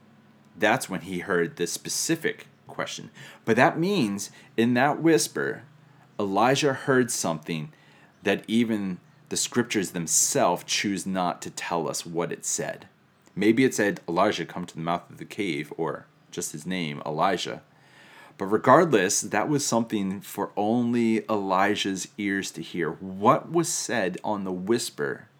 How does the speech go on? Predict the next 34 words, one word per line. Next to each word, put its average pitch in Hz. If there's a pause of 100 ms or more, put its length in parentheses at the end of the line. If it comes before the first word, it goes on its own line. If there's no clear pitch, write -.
(480)
or 95
in 107
the 95
silence 90
that -
made 92
him 92
go 87
to 82
the 80
mouth 78
of -
the -
cave? - (1500)
But -
here 151
we 131
go. 76
We 101
need 113
to 110
go 98
rewind 98
just 90
a 85
little 104
bit. - (1800)
At 90
this 190
point, 85 (1200)
he's 110
climbing 143
the 165
mountain, 87